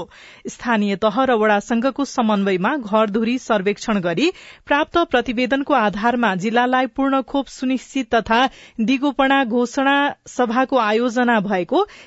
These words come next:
जिल्ला खोप समन्वय समितिका सचिव एवं स्वास्थ्य कार्यालय मुगुका प्रमुख उमेश गौतमले बताउनु भएको रेडियो मुगु मुगुले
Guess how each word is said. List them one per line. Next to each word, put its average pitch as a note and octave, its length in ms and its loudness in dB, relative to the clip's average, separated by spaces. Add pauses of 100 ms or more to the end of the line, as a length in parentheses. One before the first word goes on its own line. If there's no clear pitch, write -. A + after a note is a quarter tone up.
(100)
जिल्ला B3 320 2
खोप C#4+ 260 -2
समन्वय B3+ 460 0
समितिका A#3 680 -2
सचिव A#3 560 -4
एवं A3 200 -2
स्वास्थ्य A3 420 -2
कार्यालय G3+ 420 0
मुगुका A3+ 480 0
प्रमुख G#3 400 0 (360)
उमेश C#4 440 -2
गौतमले A3+ 520 0
बताउनु G3 440 0
भएको A3+ 560 -2
रेडियो A3+ 380 0
मुगु A3 420 -2
मुगुले G3+ 560 -2